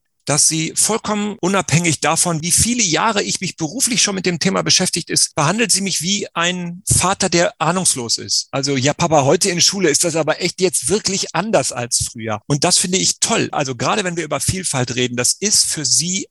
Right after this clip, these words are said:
einfach ein selbstverständlicher Teil des Lebens, dass es Menschen gibt, die nicht heterosexuell, nicht cis sind, nicht binär unterwegs sind und mit welcher Selbstverständlichkeit sie das macht und mit welcher politischen Power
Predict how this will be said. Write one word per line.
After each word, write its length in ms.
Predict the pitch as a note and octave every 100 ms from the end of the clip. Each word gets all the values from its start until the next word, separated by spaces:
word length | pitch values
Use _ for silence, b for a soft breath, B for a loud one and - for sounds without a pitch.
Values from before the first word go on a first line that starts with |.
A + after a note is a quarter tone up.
| -
einfach 680 | C#3 F3 - E3+ D#3+ - -
ein 180 | - D3
selbstverständlicher 1400 | D3 D3 G3 - - E3+ - E3+ F#3+ - D#3+ - D#3+ D3+ _
Teil 260 | - D#3+ F3
des 240 | E3 -
Lebens, 380 | B2 D3 E3 -
dass 160 | D3 E3
es 160 | E3
Menschen 360 | C3 D3+ - E3
gibt, 240 | D3+ -
die 200 | D#3 D#3+ b b _ -
nicht 560 | C3 D#3 F3+ - - _ _
heterosexuell, 1000 | C#3 C#3 E3+ E3+ D3+ C3+ C3+ D3+ C3 C3
nicht 420 | C3 D3+ E3+ -
cis 460 | - - D#3+ E3 -
sind, 280 | C3 C3+ C3
nicht 480 | - C3 E3+ D#3+ -
binär 460 | F#3+ F3+ D#3 F3+ E3+
unterwegs 500 | C#3+ C#3+ A2+ B2+ -
sind 160 | C3+
und 140 | A2 B2+ - - C#3
mit 240 | D3+ D3+
welcher 240 | E3+ F3+ E3+
Selbstverständlichkeit 1000 | E3 F#3 - F3 G3+ A3 - - E3+
sie 80 | D#3+
das 200 | D#3 -
macht 260 | D#3 G#3+ -
und 80 | E3+
mit 120 | D3+
welcher 220 | F3 F3 C#3+
politischen 640 | - F3+ G3 - G#3+ - F3+ -
Power 380 | G3 A3 B3+